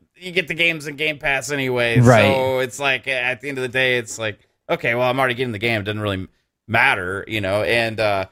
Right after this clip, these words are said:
Speaker 1: that's gonna have an effect on Call of Duty too, 'cause I think you're gonna start to see people s-,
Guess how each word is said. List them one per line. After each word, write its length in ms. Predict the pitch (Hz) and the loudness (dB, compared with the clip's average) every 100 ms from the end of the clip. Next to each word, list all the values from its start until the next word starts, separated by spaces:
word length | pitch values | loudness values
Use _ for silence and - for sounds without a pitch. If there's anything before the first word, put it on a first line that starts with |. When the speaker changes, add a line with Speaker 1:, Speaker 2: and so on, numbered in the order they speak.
| _ _ - | _ _ -4
Speaker 1:
that's 140 | 143 | -2
gonna 140 | 196 180 | 0 2
have 120 | 180 | 0
an 60 | 170 | -2
effect 260 | 165 165 | -4 -4
on 100 | 165 | -6
Call 180 | 156 160 | -4 -2
of 80 | 151 | -2
Duty 160 | 156 151 | -6 -8
too, 200 | - 147 | -6 -6
'cause 120 | 117 | -2
I 60 | 123 | -2
think 300 | 165 190 170 | 0 -2 -4
you're 80 | 147 | -2
gonna 260 | 147 131 | 0 0
start 280 | 120 143 139 | 0 -4 -4
to 60 | 120 | -6
see 180 | 139 123 | -6 -4
people 400 | 165 180 139 120 | -4 -2 -2 -2
s-, 280 | - - | -6 -8